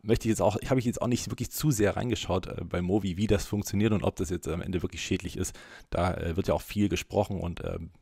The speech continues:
ja, auch teilweise viel Unsinn erzählt. Andererseits, ähm, scheint es ja hier irgendwo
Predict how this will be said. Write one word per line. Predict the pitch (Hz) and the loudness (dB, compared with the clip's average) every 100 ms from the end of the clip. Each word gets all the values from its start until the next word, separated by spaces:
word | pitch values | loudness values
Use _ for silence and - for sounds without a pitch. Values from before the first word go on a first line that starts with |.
| - | -10
ja, | 82 - | -8 -8
auch | - | -4
teilweise | 87 85 85 | 0 0 -4
viel | - 90 | -4 -2
Unsinn | 107 127 127 | 0 4 4
erzählt. | 95 - 117 - - - - - _ _ | 2 2 2 2 -8 -20 -20 -20 _ _
Andererseits, | - 104 95 95 90 90 - | -10 -2 0 4 2 2 -2
ähm, | 95 90 90 | 0 -2 -4
scheint | - 101 110 | 0 2 2
es | - | -2
ja | |
hier | 90 104 98 - _ - | 0 2 0 -4 _ -2
irgendwo | 117 135 104 107 107 | -2 0 2 2 2